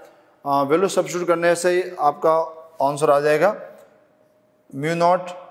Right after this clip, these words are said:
ये कितना होता है, फ़ोर पाई ten to the power minus seven। Current कितना दे रखा है,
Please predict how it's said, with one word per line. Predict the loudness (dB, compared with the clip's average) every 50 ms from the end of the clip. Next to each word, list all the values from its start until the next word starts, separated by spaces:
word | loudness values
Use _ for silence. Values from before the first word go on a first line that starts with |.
| -16 -10
ये | -8 -6
कितना | -4 -4 0 2 2
होता | 2 4 4 2 2
है, | 2 -2 -6 -12 -16 -20 -20 -20 -20 _ _ _ _ _
फ़ोर | -20 -8 -2 0 2 4 4 4 2 0 -2 0 2
पाई | 2 2 2 0 -2 -4 -6 -8 -12 -18 -20 _ _ _ _ _ _ _ _ _ _ _ _ _ _ _ _ _ _ _ _ _ _ _ _ _ _ _ _ _ _ _ _ -4
ten | -4 -4 -2 -2
to | -4
the | 0 2
power | 2 2 2 2
minus | 0 2 2 2 0 0 -4 -8 -14 -18 -20 -20 -20 _ _ _ -20
seven। | -6 0 2 4 4 2 0 -2 -6 -12 -16 -20 -20 _ _ _ _ _ _ _ _ _ _ _ _ _ _
Current | -2 0 2 2 2 2 0 -4
कितना | -6 -6 -2 0 0 2
दे | 2 2
रखा | 2 2 2 2 2
है, | 2 0